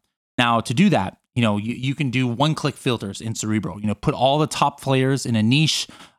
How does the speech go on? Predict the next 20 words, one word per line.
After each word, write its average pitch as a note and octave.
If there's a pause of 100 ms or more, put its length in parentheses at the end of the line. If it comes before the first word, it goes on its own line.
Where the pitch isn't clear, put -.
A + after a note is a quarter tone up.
uh, A#2
all A2+
the A2+
asins, D3 (300)
and A#2+
then A2
you G#2+
put D#3+
it E3
right A#2+
there D#3
in D#3+
the E3+
Cerebro, A2 (340)
and B2+
then A#2+
hit F#3
the, D3
the, A2+
uh, G#2